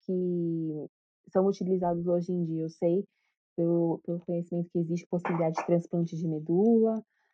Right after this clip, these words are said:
né? Eu queria saber quais são as, as, se vocês conhecem algum estudo em andamento que seja relevante hoje, nos dias de hoje, pra, em busca da cura, ou se realmente não existe.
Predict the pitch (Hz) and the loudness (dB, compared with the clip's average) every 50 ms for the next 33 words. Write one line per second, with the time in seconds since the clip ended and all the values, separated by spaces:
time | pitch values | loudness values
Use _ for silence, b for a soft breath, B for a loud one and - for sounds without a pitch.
0 | _ - 180 175 170 180 175 175 175 175 - 185 180 180 - 175 180 - 190 190 | _ -10 -8 -6 -4 -2 0 -2 -2 -4 -6 -8 -6 -6 -4 -4 -4 -2 -2 -2
1 | 202 202 - 220 214 214 202 196 190 196 - - - - 185 175 170 170 170 175 | -2 -2 -4 -6 -4 -4 -4 -6 -8 -8 -12 -14 -12 -8 -6 -6 -4 -4 -6 -8
2 | 196 - - - _ _ _ _ _ _ _ _ _ _ _ _ _ _ - 170 | -12 -16 -20 -20 _ _ _ _ _ _ _ _ _ _ _ _ _ _ -4 -2
3 | 170 175 170 - 175 - - - 202 190 180 165 170 185 196 202 - - 180 165 | -2 -2 -2 -4 -6 -6 -2 0 2 2 2 2 0 0 -2 -2 0 0 2 2
4 | 170 175 180 185 175 180 - 185 180 170 170 165 165 165 165 160 160 156 160 175 | 2 2 0 0 -2 -2 0 0 0 2 0 0 -2 -2 -2 -2 -2 -2 -2 -2
5 | 180 175 170 170 160 - _ - 170 160 156 160 - - 180 165 165 160 160 160 | -2 -2 -4 -6 -8 -10 _ -4 -2 -2 -2 -2 -4 0 0 2 2 2 2 0
6 | 170 165 160 160 156 - - - - - 180 175 - 175 175 175 170 160 165 170 | -2 -2 -2 -4 -6 -8 -8 -10 -10 -10 -8 -2 0 2 4 4 2 2 2 0
7 | 175 175 175 - 165 165 165 165 165 160 160 - - - 165 151 175 170 160 156 | 0 0 0 2 2 2 4 2 2 -2 -4 -4 -6 -4 -4 -2 0 0 0 2
8 | 160 165 165 160 160 160 160 - 170 165 160 156 156 151 151 151 151 151 156 - | 2 4 4 4 2 0 -2 -2 -2 -2 -2 -4 -6 -8 -8 -8 -8 -10 -12 -14
9 | _ - - 175 170 165 170 170 170 165 165 165 _ - 175 190 180 170 165 170 | _ -4 0 2 2 2 0 0 0 0 0 -2 _ 0 2 4 4 4 2 0
10 | 165 - - 190 175 160 160 170 170 180 170 170 165 160 156 - 165 160 175 180 | -2 -6 -4 -4 -2 -2 -2 -4 -6 -4 -4 -4 -4 -4 -4 -4 -2 -2 -2 -4
11 | 170 - - - 170 | -6 -8 -10 -10 -10